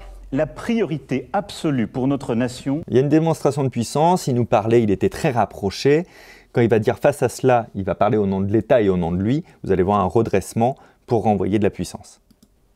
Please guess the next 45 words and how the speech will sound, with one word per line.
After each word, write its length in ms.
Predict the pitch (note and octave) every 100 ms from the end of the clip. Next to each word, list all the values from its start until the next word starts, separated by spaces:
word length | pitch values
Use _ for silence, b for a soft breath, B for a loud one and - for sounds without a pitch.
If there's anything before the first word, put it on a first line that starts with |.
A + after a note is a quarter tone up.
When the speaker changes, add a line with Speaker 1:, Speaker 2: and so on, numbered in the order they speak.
| _ b b b b
Speaker 1:
Et 100 | C#3
partout 500 | C#3 - F#3 - G#3
en 120 | D#3+
Europe, 500 | C3 A#2+ G#2+ A#2+ _ -
Speaker 2:
Très 180 | - D#2+
rapproché. 400 | D#2 - - A2
Speaker 1:
elle 80 | C3
s'accélère, 800 | - - A#2+ F#2+ F2 F#2 G#2+ _ _ _ _ _ -
elle 140 | F#2+
s'intensifie. 720 | - G2+ - D#2 - E2 G2+
Speaker 2:
Il 80 | F2+
baisse. 420 | F2 A2 - - _ b b b
Et 240 | F#2 G2
hop 260 | B2 D#3+ -
là, 140 | -
Speaker 1:
Face 140 | - F#3
Speaker 2:
face 180 | - -
Speaker 1:
à 40 |
Speaker 2:
à 20 |
Speaker 1:
cela, 100 | F3+
Speaker 2:
cela. 200 | G3 - - - -
Speaker 1:
crise, 360 | A3+ B3 A#3
puis 160 | - F#3
pour 180 | D#3 E3
la 120 | D#3
gérer 320 | C#3+ F#3+ A#3
depuis 280 | F3+ - D#3+
plusieurs 380 | - E3 F#3+ F3+
semaines. 480 | - F3+ C#3 G#2+ -
Et 60 | C#3+
il 100 | C#3+
doit 140 | G3+
continuer 560 | - B3+ - F#3+ F3+ C3+
de 80 | A#2+
le 80 |
faire. 280 | A2+ G#2+ G2 b b b b b -
Speaker 2:
Je 60 |
sais 220 | - - D3
pas 160 | A#3+
du 160 | F3+ G#3
tout 160 | C#4+
à 60 | D#4+
quoi 140 | -
ça 140 | - G3+
correspond, 580 | F#3 F#3 F3 - A3+